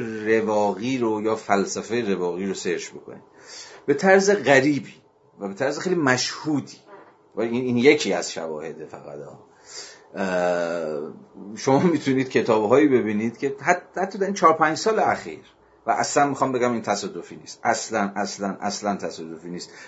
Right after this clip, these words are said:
و چقدر وضعیت غیره یا در واقع ضد آدورنویه. کتاب‌های ترجمه شده که همین،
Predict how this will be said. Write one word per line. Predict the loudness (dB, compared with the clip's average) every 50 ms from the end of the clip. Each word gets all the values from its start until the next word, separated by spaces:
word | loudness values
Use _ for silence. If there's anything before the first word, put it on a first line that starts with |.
| -10
و | -8
چقدر | -4 -2 2 2 2 2 2 0
وضعیت | -2 0 0 -2 -2 -2 0 2
غیره | 2 2 2 0 -2 -4 -4 -8 -18 -20 -14 -8
یا | -4 -2
در | 0 0
واقع | 0 0 -2 -4
ضد | -2 -2 -2 -2 -2 -2
آدورنویه. | -2 -2 -2 -4 -4 -6 -8 -10 -12 -12 -14 -16 -18 -20 -8 -2 2
کتاب‌های | 2 6 6 6 6 6 4 4
ترجمه | 4 4 6 6 4 4 0 -2 -4
شده | -4 -4 -4 -2 -2 -2 -2
که | 0 2 4 4 4 4 2 -2 -10 -20 -12 -4
همین، | 0 2 2 2 0